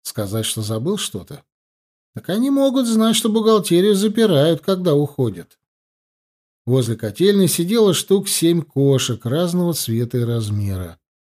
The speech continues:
Они не выглядели бездомными и голодными. "Сколько их тут?" —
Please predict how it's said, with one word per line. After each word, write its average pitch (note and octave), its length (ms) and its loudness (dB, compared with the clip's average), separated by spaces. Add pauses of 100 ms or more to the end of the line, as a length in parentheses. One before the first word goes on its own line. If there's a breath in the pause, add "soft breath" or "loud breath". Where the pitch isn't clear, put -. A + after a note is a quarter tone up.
(120)
Они C4 260 0
не C4+ 140 2
выглядели A2 560 2
бездомными C3+ 720 0
и C3+ 60 2
голодными. A2 800 -2 (760)
"Сколько F#3+ 640 -4
их G#2+ 160 -8
тут?" — - 340 -16